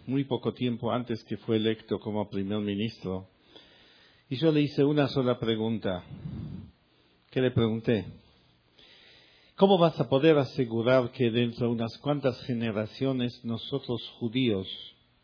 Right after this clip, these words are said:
seguiremos siendo, siendo mayoría en Israel?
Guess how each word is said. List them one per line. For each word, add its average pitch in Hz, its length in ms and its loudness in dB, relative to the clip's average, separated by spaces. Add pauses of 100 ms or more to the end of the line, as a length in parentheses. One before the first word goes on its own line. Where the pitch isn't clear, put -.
(180)
seguiremos 117 760 -4
siendo, 117 420 -2
siendo 120 720 -2 (320)
mayoría 113 540 -2
en 104 80 -6
Israel? 95 640 -6